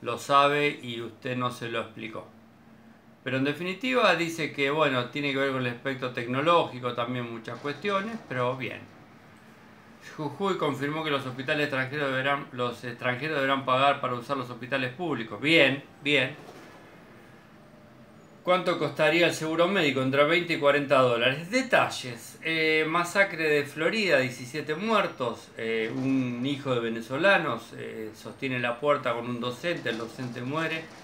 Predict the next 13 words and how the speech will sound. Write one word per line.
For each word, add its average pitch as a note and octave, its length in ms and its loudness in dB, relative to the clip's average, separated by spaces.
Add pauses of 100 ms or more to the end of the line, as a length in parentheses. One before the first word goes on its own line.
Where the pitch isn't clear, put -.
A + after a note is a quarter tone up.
(500)
Y B2 220 2
este C3+ 320 0
niño D3 520 0
venezolano, C#3+ 640 2
este B2+ 180 -6
estudiante, C#3+ 640 0
adolescente, D#3+ 1120 -2
evita C#3+ 420 2
que B2+ 100 -6
se C3+ 140 -10
muera C3 300 0
más B2+ 240 -2
gente. G2+ 400 -10